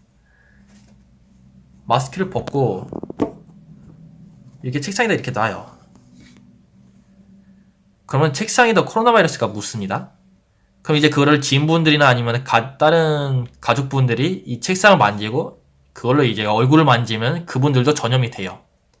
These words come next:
그래서 마스크가 위험할 수도 있다는 겁니다.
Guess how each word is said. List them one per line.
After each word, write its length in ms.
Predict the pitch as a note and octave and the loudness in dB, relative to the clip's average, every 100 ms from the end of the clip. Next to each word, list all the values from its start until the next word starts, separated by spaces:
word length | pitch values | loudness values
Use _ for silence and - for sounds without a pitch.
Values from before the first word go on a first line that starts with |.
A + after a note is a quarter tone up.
| _ _ _ _ _ _ _ _ | _ _ _ _ _ _ _ _
그래서 220 | B2 C3 | -4 2
마스크가 440 | A2+ A#2 C3 C3+ | 2 2 0 2
위험할 280 | A2 A#2 A#2+ | 2 2 0
수도 160 | - G#2+ | -2 -10
있다는 240 | G2 G2+ | -6 -8
겁니다. 440 | F#2+ F#2 - - | -8 -14 -18 -20